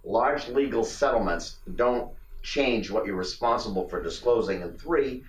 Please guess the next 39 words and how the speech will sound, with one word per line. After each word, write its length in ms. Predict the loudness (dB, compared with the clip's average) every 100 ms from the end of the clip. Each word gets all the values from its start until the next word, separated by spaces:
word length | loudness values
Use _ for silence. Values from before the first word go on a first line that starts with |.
| -18
some 260 | -6 -2 2
basic 340 | 2 2 -2
and 100 | -2
simple 260 | -2 -2 -2
strategies 520 | 0 2 2 0 -4
can 160 | -4 -6
equip 300 | -4 -4 -2
you 60 |
to 120 | 0
address, 480 | 0 0 -2 -4 -12 -10
address 460 | 0 0 0 -6 -16 -14
this 160 | -10 -8
important 480 | -6 -2 0 0 -2
issue. 400 | -2 0 -4 -6 -12 -20 -20 -20 -14
Mold 600 | -4 2 4 4 2 0
is 160 | -2 0
a 40 |
fungus. 640 | -2 0 0 2 -2 -4 -8
It's 200 | -12 -8
ubiquitous. 800 | -4 0 0 0 0 0 -2
It's 120 | -8 -2
found 280 | 0 2
everywhere, 520 | 2 0 0 2 2 0
indoors 420 | 2 4 4 2
and 100 | 0
out. 360 | 2 2 -2 -8 -16 -14 -6
And 100 | 0
it 80 | 0
appears 420 | 2 2 2 4
as 240 | 0 0
a, 360 | 2 2 2 -4 -10 -16 -4
uh, 100 | 0
as 200 | 0 0
a 80 | 0
woolly 560 | 0 2 4 2 0 -4
type 240 | -2 0
of 140 | 0 -2
a 60 |
growth 500 | -2 2 2 2 -2